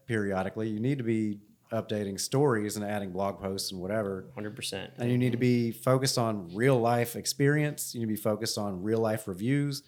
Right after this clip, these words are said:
Speaker 1: and start to finish completion and how close were you on completion to your initial plan. And until we start quantifying that and we s-, really figure out, like,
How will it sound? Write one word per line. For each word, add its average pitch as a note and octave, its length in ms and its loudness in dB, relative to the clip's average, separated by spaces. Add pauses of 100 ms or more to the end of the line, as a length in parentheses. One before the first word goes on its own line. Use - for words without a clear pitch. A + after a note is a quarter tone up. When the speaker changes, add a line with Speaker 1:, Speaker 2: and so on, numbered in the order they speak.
(500)
Speaker 1:
and G#2 520 0
start B2 340 4
to G#2 60 -6
finish A2 500 0
completion A#2+ 640 -2
and G2 400 -4
how A#2 220 2
close - 500 0 (1200)
were A2+ 180 6
you A2 200 4
on F#2 160 0
completion G#2+ 640 0
to A2 140 -4
your F#2+ 340 0
initial F2+ 340 -4
plan. D#2 380 -6 (640)
And A2 140 -2
until A2 220 2
we C#3+ 80 4
start B2+ 360 2
quantifying G#2 540 -2
that F#2 280 -2
and F#2+ 100 -8
we F#2+ 60 -4
s-, F2+ 100 -6 (120)
really G2+ 280 -4
figure G2+ 360 -2
out, G2+ 220 2
like, F#2+ 260 -6